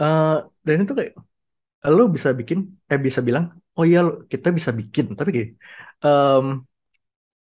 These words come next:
sebenarnya kayak analoginya nih ya. The kaiju is on,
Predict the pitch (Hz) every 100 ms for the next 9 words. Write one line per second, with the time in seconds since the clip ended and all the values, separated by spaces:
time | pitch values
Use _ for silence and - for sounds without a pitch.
0 | _ _ 160 160 190 135 147 143 143 175
1 | 160 127 120 - _ _ _ _ _ _
2 | _ _ _ _ _ 151 165 180 170 170
3 | 240 208 - 160 160